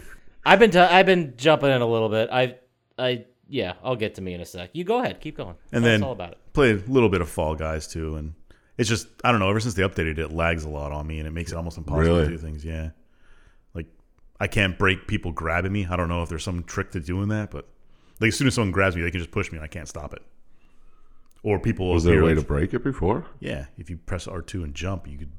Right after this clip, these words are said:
Speaker 2: usually
Speaker 3: Oh.
Speaker 2: broke it. But
Speaker 3: Right.
Speaker 2: uh, I don't know. And then,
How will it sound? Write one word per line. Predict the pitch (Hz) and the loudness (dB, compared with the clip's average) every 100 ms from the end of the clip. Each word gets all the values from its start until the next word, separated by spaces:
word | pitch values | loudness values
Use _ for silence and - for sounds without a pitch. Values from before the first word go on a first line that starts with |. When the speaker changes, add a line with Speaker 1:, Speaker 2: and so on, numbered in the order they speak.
| - | -6
Speaker 2:
usually | 76 73 69 | 0 0 0
Speaker 3:
Oh. | 71 | -2
Speaker 2:
broke | 82 85 | -4 -8
it. | - - - - - - - - - - | -12 -18 -20 -20 -20 -20 -20 -20 -20 -4
But | 92 87 | 0 2
Speaker 3:
Right. | 82 | 0
Speaker 2:
uh, | 82 - - - - - - - _ - - - | -2 -8 -18 -20 -20 -20 -20 -20 _ -20 -14 -8
I | 80 | -6
don't | |
know. | 71 | -6
And | 87 101 | -2 0
then, | 95 | 0